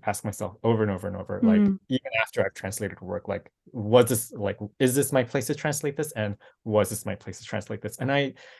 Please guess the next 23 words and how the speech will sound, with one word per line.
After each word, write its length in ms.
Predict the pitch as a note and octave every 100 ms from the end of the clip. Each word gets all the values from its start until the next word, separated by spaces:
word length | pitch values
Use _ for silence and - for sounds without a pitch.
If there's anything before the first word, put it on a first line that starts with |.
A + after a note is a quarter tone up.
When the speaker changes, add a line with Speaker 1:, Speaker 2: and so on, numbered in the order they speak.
| _ -
Speaker 2:
Mm. 160 | A#3+ A3
Speaker 1:
to 140 | A#3+
this 180 | B3 G3
day, 180 | G#3 F#3+
I 60 | C#3 -
can't 220 | E3+ D3+
give 180 | D#3+ D3
you, 220 | B2+ A2
like, 340 | G2+ F#2+ - -
the, 520 | A2+ G#2+ G2+ F#2+ G2
like, 240 | C3 A2
the 120 | D3 D3+
only, 280 | D3+ E3+ D#3
I 80 | B2+
feel 180 | A#2 D3
like 140 | A2+
the 120 | C3+
only 220 | C3 C#3 D3+
thing 220 | C3+ A#2
that 80 | G2
I 100 | F#2+
can 160 | -
do 280 | G2+ F#2+ G#2+